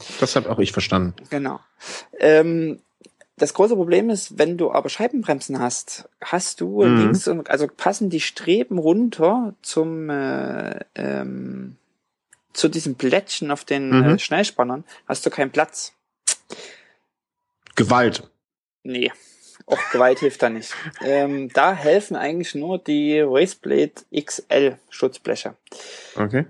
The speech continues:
Speaker 2: Weil die nämlich auf den, äh, auf den Rahmenstreben festgemacht werden. Und die werde ich mir wohl demnächst mal zulegen.
Speaker 1: Mhm,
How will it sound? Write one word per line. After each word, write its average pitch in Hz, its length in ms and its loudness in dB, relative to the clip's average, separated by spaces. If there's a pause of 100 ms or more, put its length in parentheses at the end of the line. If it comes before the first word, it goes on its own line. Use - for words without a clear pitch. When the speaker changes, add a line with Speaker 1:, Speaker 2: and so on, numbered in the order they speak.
Speaker 2:
Weil 127 140 4
die 170 220 0
nämlich 180 460 -2
auf 147 180 2
den, 139 340 0
äh, 131 380 -2
auf - 120 -6
den 139 100 -6
Rahmenstreben 127 840 0
festgemacht 123 680 -6
werden. 104 320 -10 (840)
Und 120 200 -8
die 143 160 2
werde 139 240 4
ich - 120 -8
mir 127 320 -4
wohl 123 260 0
demnächst 123 520 -6
mal 117 140 -6
zulegen. 117 500 -4 (540)
Speaker 1:
Mhm, 110 760 2